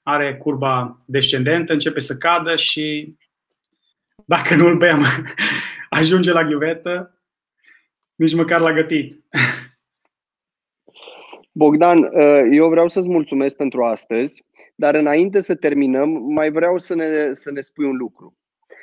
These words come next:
Speaker 2: Din toată discuția pe care am avut-o astăzi, dacă ar fi trei lucruri care ai vrea să le rețină o persoană care s-a uitat la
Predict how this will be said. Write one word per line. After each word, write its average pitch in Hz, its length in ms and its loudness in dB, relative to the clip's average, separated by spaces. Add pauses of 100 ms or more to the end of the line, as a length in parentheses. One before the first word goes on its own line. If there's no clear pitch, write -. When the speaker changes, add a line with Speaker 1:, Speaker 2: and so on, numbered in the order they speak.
(340)
Speaker 2:
Din 151 160 2
toată 214 200 4
discuția 190 480 -4
pe 147 120 -4
care 147 160 -2
am 131 120 -4
avut-o 135 300 -4
astăzi, 117 640 -6 (840)
dacă 185 260 0
ar 185 80 0
fi 214 160 -8
trei 214 420 -4
lucruri 190 600 -10 (600)
care 156 340 2
ai 156 260 4
vrea 175 300 -4
să 175 140 -10
le 160 100 -4
rețină 156 360 -8
o 170 120 -4
persoană 156 520 -4
care 135 180 -4
s-a 135 140 -6
uitat 139 400 -2
la 127 240 2